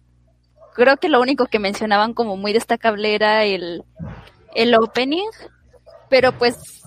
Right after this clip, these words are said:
eh, ay, los diseños, eh, pero incluso, no sé, decían que, que los personajes eran muy odiosos y ese tipo de cosas, pero la, pero cuando supe que tenía que verlo, pues mejor decidí como ignorar mucho esas críticas y verlo por mí misma,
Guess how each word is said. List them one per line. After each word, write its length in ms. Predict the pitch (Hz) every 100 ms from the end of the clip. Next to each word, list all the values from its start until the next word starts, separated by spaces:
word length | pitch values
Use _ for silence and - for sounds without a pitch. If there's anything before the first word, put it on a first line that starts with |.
| -
eh, 120 | 254
ay, 180 | 262 285
los 160 | 254 214
diseños, 640 | 226 247 254 196 202 - - - -
eh, 140 | 226 208
pero 380 | - 226 220 220
incluso, 640 | 220 214 233 262 254 240 - - _
no 320 | - 233 254
sé, 340 | - 247 240 240
decían 320 | 220 240 262 277
que, 140 | 285 277 226 - -
que 100 | 240
los 120 | 226 240
personajes 400 | 233 240 262 262
eran 200 | 233 233
muy 320 | 220 226 214
odiosos 680 | 214 202 247 277 277 262 262
y 40 |
ese 140 | - 359
tipo 180 | 370
de 120 | 359 254
cosas, 300 | 226 226 220
pero 160 | 226 214
la, 180 | 214 - -
pero 180 | 247 240
cuando 380 | 247 233 226 214 - - -
supe 320 | - 269 269 254
que 80 |
tenía 260 | 220 220 233
que 100 | 247
verlo, 240 | 240 254 269
pues 140 | 220 - - - 208
mejor 280 | 220 240 226
decidí 340 | 233 220 196
como 360 | - 202 185 - - - - -
ignorar 420 | 247 247 247 247
mucho 240 | 247 254 269
esas 240 | 254 233
críticas 540 | - 247 247 - 262 233
y 60 |
verlo 220 | 208 208 208
por 140 | 190
mí 80 | 180
misma, 400 | 185 233 269 202